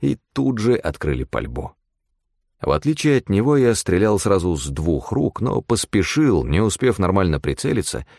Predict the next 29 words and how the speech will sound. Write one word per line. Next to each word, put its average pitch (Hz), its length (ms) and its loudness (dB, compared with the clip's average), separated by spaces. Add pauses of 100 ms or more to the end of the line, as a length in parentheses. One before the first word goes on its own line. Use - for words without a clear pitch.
(360)
и - 80 0
одна 104 300 0
пуля 143 340 2
прошла 101 380 2
возле 92 320 4
его 85 200 2
правого 76 460 2
уха, 131 500 2
а 71 40 0
другая 80 460 2
возле 73 360 0
левого, 78 640 0 (340)
благополучно 127 880 0
избежав 76 380 0
встречи 65 380 -4
с 57 80 -8
головой. - 440 -12 (760)
Капитан 104 440 2
резко 101 400 2
присел, 90 560 2
стреляя 85 440 2
в 67 60 -4
движение, 67 560 0
и 58 60 -6
моя 143 300 0
шляпа 127 480 2
слетела 82 480 -2
с 60 60 -10
головы. 60 400 -10